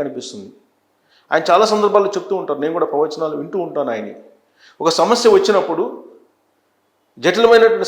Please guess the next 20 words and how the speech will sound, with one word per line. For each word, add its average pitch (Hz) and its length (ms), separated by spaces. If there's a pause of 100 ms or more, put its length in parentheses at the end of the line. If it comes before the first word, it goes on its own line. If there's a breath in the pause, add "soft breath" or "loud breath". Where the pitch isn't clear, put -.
సమస్య 185 260 (240)
ఎదురుగా 180 340
కనిపిస్తున్నప్పుడు 151 680 (800)
మౌనంగా 185 580
ఉంటే 175 220 (300)
అదే 175 200 (200)
మీ 143 80 (100)
పక్క 135 240
నుంచి 170 200
వెళ్ళిపోతుంది 123 640 (460)
అనేటువంటి 131 560 (1400)
ప్రవచనం 190 480
చెప్తూ 156 280
ఉంటారు 107 240
ఆయన. 98 120 (580)
అలాంటి 131 280
మాటలు 165 260
చెప్తూ 139 220
ఉంటారు. 110 260
బహుశా 226 260